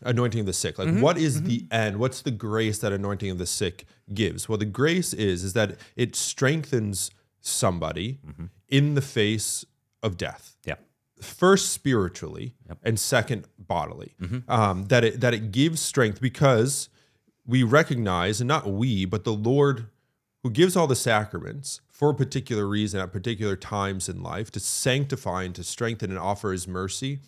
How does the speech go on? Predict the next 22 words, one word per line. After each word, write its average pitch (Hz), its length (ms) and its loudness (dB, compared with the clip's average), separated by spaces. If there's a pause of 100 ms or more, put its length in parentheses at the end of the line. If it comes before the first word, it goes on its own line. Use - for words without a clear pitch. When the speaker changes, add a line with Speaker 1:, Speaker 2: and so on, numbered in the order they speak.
(220)
Speaker 1:
and 101 120 -4
his 95 160 -4
grace 95 540 -2 (220)
when 95 320 -4
needed. 107 360 -2 (120)
Speaker 2:
Mm-hmm. 107 240 -2 (300)
Speaker 1:
He 139 280 2
knows 120 520 4
that 113 160 0
in 151 360 -2
death, 90 480 -4 (400)
in 113 120 -2
the 95 60 -2
face 123 380 0
of 82 140 -8
death, 82 300 -6
Speaker 2:
In 98 40 -10
the - 140 -12
face 80 180 -10
of 78 80 -10
death. 110 100 0 (160)
Speaker 1:
um, - 100 -10